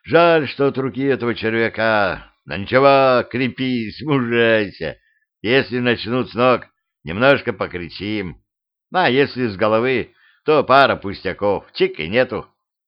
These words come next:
Плёвое дело, босс. Не нервничай. Думай о приятном.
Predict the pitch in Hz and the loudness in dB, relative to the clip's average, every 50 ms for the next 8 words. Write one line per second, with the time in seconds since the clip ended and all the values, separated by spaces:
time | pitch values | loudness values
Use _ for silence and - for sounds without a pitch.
0 | _ _ _ _ _ - - 147 190 196 185 165 165 165 151 151 143 139 165 160 | _ _ _ _ _ -4 -2 2 4 6 6 6 6 4 2 0 0 2 4 4
1 | 143 120 113 110 117 151 170 160 127 101 - - - - - _ _ _ _ _ | 4 4 2 2 4 6 6 8 8 6 4 -2 -10 -20 -20 _ _ _ _ _
2 | _ - 101 123 151 170 170 175 175 180 185 185 185 175 170 165 160 156 135 131 | _ -14 -8 -6 -4 -4 -4 -2 0 2 6 6 6 6 6 2 -4 -8 -6 -4
3 | 147 147 135 113 - _ _ _ _ _ _ _ _ _ _ _ _ 113 - 104 | -4 -4 -4 -6 -12 _ _ _ _ _ _ _ _ _ _ _ _ -4 2 4
4 | 117 120 120 120 117 117 113 110 107 87 101 101 101 104 107 110 110 107 - - | 6 6 6 4 4 2 2 2 2 0 -2 -2 0 2 2 4 2 2 0 -4
5 | - 78 62 - | -8 -12 -12 -12